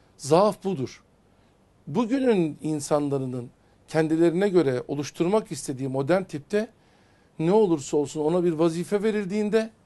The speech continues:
insanın gözünün yaşına bakmadan, kendi çıkarını düşünerek ona hakim kılması lazım ki başarılı olsun. İmtihanı yarıştır. Başkasıyla rekabettir.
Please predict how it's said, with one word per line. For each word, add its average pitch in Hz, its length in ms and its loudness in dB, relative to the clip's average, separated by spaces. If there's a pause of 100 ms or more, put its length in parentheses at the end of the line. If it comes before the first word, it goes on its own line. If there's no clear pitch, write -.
(400)
insanın 165 600 -2
gözünün 160 420 -2
yaşına 143 400 -4
bakmadan, 139 460 -2 (1120)
kendi 156 720 0 (140)
çıkarını 147 580 0
düşünerek 170 500 -2 (360)
ona 156 300 0
hakim 147 340 0
kılması 143 460 -6
lazım 135 400 -2
ki 254 260 -6 (380)
başarılı 139 460 2
olsun. - 320 -12 (520)
İmtihanı 180 540 0
yarıştır. 147 760 -2 (760)
Başkasıyla 180 640 -2
rekabettir. 147 840 0